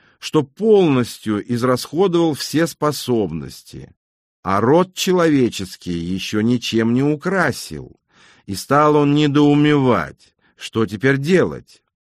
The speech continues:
Пока он так недоумевал, приходит Прометей, чтобы проверить распределение, и видит, что все прочие животные заботливо всем снабжены, человек же наг и не обут,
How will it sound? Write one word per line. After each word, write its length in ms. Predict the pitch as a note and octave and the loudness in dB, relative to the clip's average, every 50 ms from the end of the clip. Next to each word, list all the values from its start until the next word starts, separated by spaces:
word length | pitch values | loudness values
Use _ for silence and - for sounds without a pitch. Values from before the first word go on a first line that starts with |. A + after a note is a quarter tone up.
| _ _ _ _ _ _ _ _ _ | _ _ _ _ _ _ _ _ _
Пока 380 | - A#2 B2 - E3+ F3 E3+ D#3+ | -4 -4 0 2 4 4 4 4
он 160 | D#3+ D3 B2 | 4 2 2
так 240 | - D3+ D3+ C#3+ - | 2 0 0 2 2
недоумевал, 1000 | C3+ C#3 C3+ A#2+ C3 B2+ A#2+ A2+ G#2+ G#2 G2 F#2 F2+ F#2+ G2 G2+ G#2+ A#2+ C3 | 0 0 2 4 4 4 4 4 2 2 0 0 0 0 0 0 0 -2 -6
приходит 640 | B2 - - A2 G#2 - - C#3 D3 C3+ B2+ - _ | -6 -4 -4 -4 -4 0 0 2 2 2 0 -2 _
Прометей, 680 | B2 A2+ A2 G#2+ G#2+ G2 F#2 _ G#2+ A2 B2+ C#3 D3 B2+ | 0 0 2 0 0 -2 -2 _ 0 0 0 0 -2 -4
чтобы 420 | - - - B2 B2 B2 C3+ C3+ | -6 -4 -2 -2 0 0 -2 -2
проверить 680 | - - - A#2+ C3+ C#3 C3+ C#3 D3 D3+ D3 D3+ C3+ - | -2 -4 -2 0 0 2 2 2 2 2 0 -2 -4 -4
распределение, 1160 | C3 C#3+ C#3 - - D#3 D#3 D3+ D#3 F3 E3+ F3+ G3 F3+ C#3+ G2+ E2+ D#2 D2 C2 C2 B1+ - _ _ _ _ - - _ _ | -4 -4 -4 -4 -6 -6 -4 -2 0 0 0 2 2 2 0 0 -2 -6 -8 -12 -14 -16 -18 _ _ _ _ -20 -20 _ _
и 160 | - A3 A#3 | 0 2 2
видит, 840 | G#3+ F3+ F3+ F3+ E3+ E3 D#3 C3+ A#2+ C3 C3 A#2+ A#2 - - _ _ _ _ _ _ _ _ _ _ | 4 4 4 4 4 4 2 2 2 0 0 0 -2 -6 -16 _ _ _ _ _ _ _ _ _ _
что 220 | - - E3+ E3 | -6 -2 -2 -2
все 220 | B2+ - G#3 G3 | 0 2 0 0
прочие 500 | F#3 - F3+ F#3+ F#3+ F3+ - F3 F3+ E3+ | 0 2 2 2 2 2 2 0 0 0
животные 640 | D3+ D3+ E3 E3 E3 F3 F3 D#3 - D#3 D#3+ D#3 D3 | 2 2 0 2 2 0 0 0 0 0 0 0 2
заботливо 680 | C3+ D3+ D3+ D3 D3+ E3 D#3+ D3 - C#3+ D3+ D3 D3 | 2 2 2 2 2 2 2 2 0 0 0 2 0
всем 240 | C3+ - - D#3 D3 | 0 0 0 0 0
снабжены, 960 | C3+ - D3 D3+ C#3+ C#3 C3 C#3+ D#3 D#3+ E3+ F#3+ G3 F#3 D#3+ A#2 F#2 - - _ _ _ _ _ | 0 -2 -4 -4 -2 -2 -2 -2 -2 0 0 0 0 0 0 -2 -4 -6 -10 _ _ _ _ _
человек 640 | - - C#3+ C#3 C#3 C3+ C3+ D3+ F3 F#3+ F3+ D#3+ D3 | -4 0 2 4 4 4 4 4 2 2 2 0 -2
же 200 | B2 B2 A#2+ A2 | 0 0 0 0
наг 520 | G#2+ A2 B2 C#3+ D#3+ F3+ F#3 F#3 - - _ _ _ | 2 2 2 2 2 0 -2 -6 -12 -20 _ _ _
и 160 | - C#3+ D#3+ | -2 0 2
не 180 | E3 E3+ F3 F#3 | 2 2 2 2
обут, 920 | F#3 F3+ F3 E3+ D#3+ C#3 A#2+ A2+ A2+ A#2 A#2 A2+ A2 - - - - - | 2 2 0 0 0 -2 -2 0 0 2 2 0 0 -2 -6 -14 -20 -20